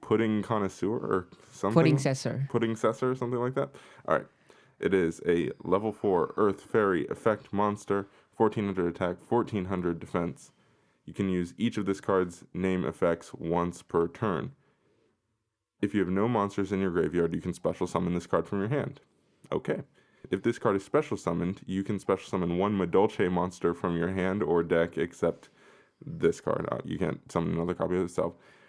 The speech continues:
Speaker 1: but reduce its level by one. Also, you cannot special summon monsters for the rest of the turn except Madolche monsters.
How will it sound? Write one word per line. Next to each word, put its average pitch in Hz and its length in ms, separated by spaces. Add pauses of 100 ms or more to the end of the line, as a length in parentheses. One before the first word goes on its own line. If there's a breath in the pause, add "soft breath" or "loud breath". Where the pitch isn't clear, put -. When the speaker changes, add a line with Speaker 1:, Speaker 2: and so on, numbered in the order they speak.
(120)
Speaker 1:
but 82 280
reduce 92 380
its - 160
level 90 220
by 82 200
one. 90 420 (440)
Also, 92 420
you 85 160
cannot 87 320
special 107 260
summon 107 220
monsters 87 360
for - 120
the 85 80
rest 85 240
of 101 60
the 95 120
turn 85 220
except - 360
Madolche 82 520
monsters. - 600